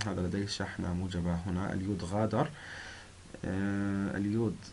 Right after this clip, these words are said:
غادر، لا داعي لرس-، لرسم كل الإلكترونات تكافؤ بعد الآن. وما الذي يحدث بعد ذلك؟ نحن في طريقنا لاستبداله مع قاعدة ضعيفة، والقلب الضعيف هنا هو عمليًا الميثانول،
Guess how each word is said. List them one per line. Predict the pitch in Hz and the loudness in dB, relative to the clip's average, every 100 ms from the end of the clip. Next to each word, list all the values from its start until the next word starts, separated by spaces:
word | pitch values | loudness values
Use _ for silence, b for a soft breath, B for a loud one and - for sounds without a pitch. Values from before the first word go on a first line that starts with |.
| - - - 101 | -16 -18 -12 -6
غادر، | 92 92 95 101 101 120 143 | -2 0 4 4 6 6 6
لا | 165 147 123 | 4 4 6
داعي | 113 104 107 | 8 8 8
لرس-، | 98 95 - - | 6 2 0 2
لرسم | 98 113 - | 2 2 2
كل | 107 | 0
الإلكترونات | 90 87 - 101 - | 0 0 0 0 0
تكافؤ | 90 95 - - | 0 0 0 2
بعد | 87 - | 2 2
الآن. | 85 87 95 139 170 | 2 2 4 4 4
وما | - 110 160 | 4 4 6
الذي | 202 175 165 | 8 10 10
يحدث | 165 147 - | 8 6 6
بعد | 127 117 | 6 8
ذلك؟ | 101 143 120 113 - - B B B - | 8 8 10 6 2 -10 B B B 6
نحن | 135 196 | 8 10
في | 208 196 | 8 8
طريقنا | 135 165 165 139 | 10 8 8 8
لاستبداله | 131 - 120 110 127 120 | 8 6 4 6 6 6
مع | 107 92 | 4 4
قاعدة | 107 127 110 | 4 6 6
ضعيفة، | 98 110 131 135 | 6 6 6 6
والقلب | 123 151 131 | 6 6 6
الضعيف | 107 101 135 - | 6 6 4 4
هنا | 113 110 | 4 6
هو | 117 | 6
عمليًا | 98 107 123 123 | 6 6 8 8
الميثانول، | 117 104 101 113 139 107 90 90 | 6 4 6 8 6 4 2 0